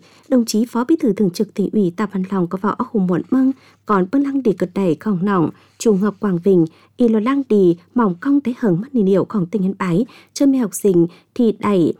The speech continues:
lò, giải nhít, chu thì, Olympia, cuồng, lò chu thì bườn. Cánh thật xanh nỉ,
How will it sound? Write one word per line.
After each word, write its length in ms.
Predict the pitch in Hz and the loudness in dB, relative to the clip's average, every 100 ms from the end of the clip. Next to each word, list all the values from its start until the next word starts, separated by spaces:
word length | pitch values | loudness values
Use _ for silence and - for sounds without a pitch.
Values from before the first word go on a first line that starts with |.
| _ _ 226 | _ _ 0
lò, 520 | 214 196 175 143 - _ - | 2 2 0 -2 -6 _ -6
giải 260 | 226 202 - | -2 -2 0
nhít, 240 | 233 302 - | 0 0 -2
chu 180 | - 277 - | -2 -2 0
thì, 460 | 214 190 175 160 - _ _ _ _ _ _ - | 0 2 2 0 -4 _ _ _ _ _ _ 0
Olympia, 880 | 226 214 196 190 196 - 196 180 175 175 _ _ _ - | 4 4 2 0 -2 -2 -2 0 -2 -4 _ _ _ -2
cuồng, 320 | 214 196 175 175 | 2 4 2 0
lò 180 | 214 175 | 0 0
chu 220 | - 294 285 | 0 0 2
thì 160 | 202 - | -2 2
bườn. 300 | 202 185 170 165 _ _ _ _ _ _ _ _ - | 2 4 2 0 _ _ _ _ _ _ _ _ -2
Cánh 200 | 208 269 | 0 0
thật 120 | 233 | 0
xanh 240 | 294 269 | 0 2
nỉ, 200 | 226 170 | 4 2